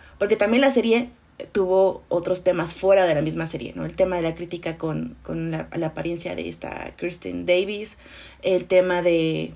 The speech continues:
pues, el mismo actor que interpretó a Big. Entonces, em,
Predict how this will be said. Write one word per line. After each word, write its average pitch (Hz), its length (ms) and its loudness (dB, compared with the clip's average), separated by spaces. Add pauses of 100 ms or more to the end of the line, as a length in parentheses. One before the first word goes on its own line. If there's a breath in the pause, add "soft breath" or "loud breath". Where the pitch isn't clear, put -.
pues, 165 240 -4
el 160 120 0
mismo 175 380 0
actor 165 500 -4
que - 180 -8
interpretó - 600 -6
a 160 60 0
Big. 214 320 -2 (400 loud breath)
Entonces, 226 500 -2
em, 208 600 2